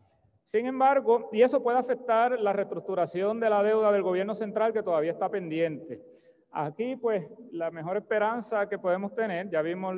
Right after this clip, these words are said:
el nombramiento que hizo Donald Trump, que es bastante controversial, y le voy a hablar un poco más de eso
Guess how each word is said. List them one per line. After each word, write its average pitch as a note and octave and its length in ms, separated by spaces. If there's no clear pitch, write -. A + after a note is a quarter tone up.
el F3 120
nombramiento E3+ 600
que E3 240
hizo E3 720
Donald F3 280
Trump, E3+ 240
que G#2+ 80
es - 60
bastante E3 400
controversial, E3+ 580
y F#3 40
le F3 80
voy D#3 160
a - 20
hablar E3+ 180
un E3 100
poco E3 220
más D#3+ 200
de E3 80
eso D#3+ 440